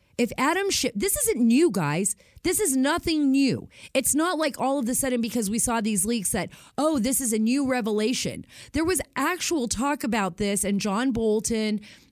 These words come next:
and President Trump having this falling out during the House impeachment trials. And Adam Schiff and Jerry Nadler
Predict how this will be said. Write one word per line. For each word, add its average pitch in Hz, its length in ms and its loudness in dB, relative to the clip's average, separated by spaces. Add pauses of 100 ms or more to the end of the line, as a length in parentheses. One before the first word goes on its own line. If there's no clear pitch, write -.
(120)
and 254 260 2
President 262 520 0
Trump 208 260 0
having 202 300 0
this 226 160 -2
falling 233 360 0
out 202 240 0 (260)
during 214 260 2
the 233 60 2
House 202 220 0
impeachment 175 480 -2
trials. - 520 -6 (1080)
And 226 160 0
Adam 302 320 0
Schiff 208 420 -2 (280)
and 190 160 2
Jerry 220 320 2
Nadler 196 680 2